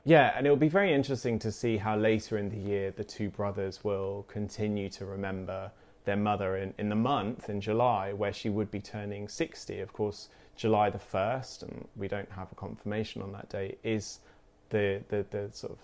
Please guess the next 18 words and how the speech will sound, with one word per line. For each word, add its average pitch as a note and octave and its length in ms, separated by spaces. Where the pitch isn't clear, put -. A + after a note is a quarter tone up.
supposed A#2+ 640
date F#2 320
that - 180
we'll G#2 120
see G2+ 400
the G2+ 120
two B2 320
of A#2 160
them F#2 380
perhaps F#2 460
together G2+ 640
at - 120
Kensington G2+ 600
Palace G2 400
unveiling F#2+ 640
a - 60
statue - 840
commemorating F#2+ 960